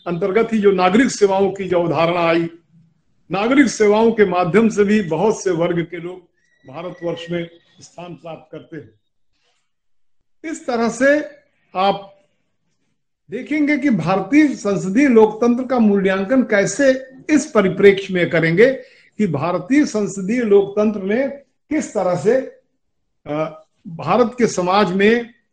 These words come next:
किस तरह से परिवर्तन का व्हीकल बना। संसदीय लोकतंत्र भारत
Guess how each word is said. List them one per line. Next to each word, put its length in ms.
किस 300
तरह 240
से 160
परिवर्तन 840
का 180
व्हीकल 580
बना। 380
संसदीय 640
लोकतंत्र 760
भारत 520